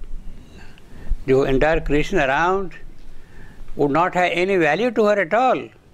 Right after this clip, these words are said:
strictly speaking, you see. But still she says here, "Look,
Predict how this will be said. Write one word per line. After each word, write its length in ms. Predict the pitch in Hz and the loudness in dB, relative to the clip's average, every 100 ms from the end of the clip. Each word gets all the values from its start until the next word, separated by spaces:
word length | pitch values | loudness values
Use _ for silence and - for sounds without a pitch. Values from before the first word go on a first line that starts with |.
| - - - - - - _ _ _ - - - - - - | -20 -20 -20 -20 -20 -20 _ _ _ -20 -20 -20 -20 -20 -12
strictly 420 | - - 147 180 | -8 -2 0 0
speaking, 520 | 165 220 220 247 147 - - - - - | 0 0 2 2 0 -6 -16 -20 -20 -6
you 100 | 151 | -2
see. 280 | 131 120 120 - - - - - - - | 2 0 0 -10 -18 -18 -18 -12 -10 -6
But 100 | - | -4
still 320 | - 226 285 | 0 2 2
she 200 | 233 - | 2 2
says 260 | 175 226 185 | 2 2 4
here, 440 | 180 226 190 170 185 - - - - 180 | 4 4 4 2 -4 -16 -20 -20 -6 0
"Look, 280 | 262 - | 0 0